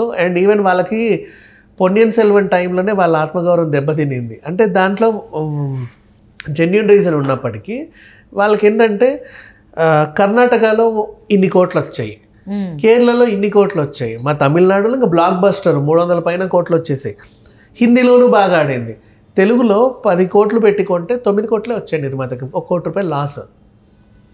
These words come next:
Speaker 2: ఓకే.
Speaker 1: తెలుగు వాళ్ళు కావాలనే మా సినిమాని తొక్కేశారు అని చెప్పి ఒక ఫీలింగ్ పెట్టారు. అంటే, మరీ తెలుగు తమిళ్లో, తమిళ్లో మూడు వందల కోట్లు వస్తే తెలుగులో కనీసం వంద కోట్లు అన్న రావా,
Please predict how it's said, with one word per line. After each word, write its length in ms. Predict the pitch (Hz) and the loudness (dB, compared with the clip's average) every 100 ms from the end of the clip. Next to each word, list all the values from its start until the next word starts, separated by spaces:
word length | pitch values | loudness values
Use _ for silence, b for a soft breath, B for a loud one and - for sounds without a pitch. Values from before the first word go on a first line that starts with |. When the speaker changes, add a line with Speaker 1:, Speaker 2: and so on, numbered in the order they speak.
| _ _ - | _ _ -16
Speaker 2:
ఓకే. 280 | 190 - 214 | -16 -12 -2
Speaker 1:
తెలుగు 240 | 196 214 | 2 4
వాళ్ళు 160 | 220 208 | 4 2
కావాలనే 460 | 190 185 196 190 | 2 2 2 0
మా 120 | 196 170 | -2 -2
సినిమాని 340 | 165 160 160 | -2 -4 -4
తొక్కేశారు 480 | 147 139 135 135 127 | -4 -4 -4 -2 -2
అని 160 | 131 | -2
చెప్పి 240 | 127 127 208 | -4 -4 -4
ఒక 140 | 214 | -4
ఫీలింగ్ 360 | 175 190 202 170 | -2 0 0 0
పెట్టారు. 140 | 135 | -2
అంటే, 120 | 131 | -2
మరీ 420 | 190 120 165 202 - B B B | -2 0 0 0 -4 B B B
తెలుగు 220 | 151 180 240 | 0 2 2
తమిళ్లో, 680 | 233 208 196 156 135 180 165 | 2 2 4 4 2 0 0
తమిళ్లో 300 | 165 208 220 | 0 2 2
మూడు 220 | 202 196 | 2 0
వందల 160 | 202 196 | 0 0
కోట్లు 300 | 190 180 160 | -2 0 -2
వస్తే 140 | 175 | -2
తెలుగులో 240 | 165 180 | 0 0
కనీసం 300 | 202 165 196 | 0 -2 -2
వంద 160 | 165 143 | -2 -2
కోట్లు 280 | 175 208 214 | 0 0 0
అన్న 140 | 180 | -2
రావా, 500 | 139 117 110 139 165 | -4 -6 -8 -10 -10